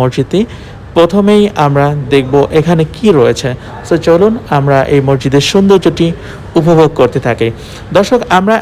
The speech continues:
এখন যে স্থানটিতে অবস্থান করছি এটা মসজিদের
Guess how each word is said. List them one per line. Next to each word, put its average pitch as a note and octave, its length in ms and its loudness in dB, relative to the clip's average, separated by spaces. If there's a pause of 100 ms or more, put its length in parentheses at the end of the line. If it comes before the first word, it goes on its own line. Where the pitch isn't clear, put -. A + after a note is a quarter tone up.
এখন A3 180 0 (100)
যে G#3+ 60 4 (140)
স্থানটিতে G3 360 0 (100)
অবস্থান C#3+ 280 -2 (100)
করছি B2 240 0 (1080)
এটা F3+ 220 2
মসজিদের E3+ 400 2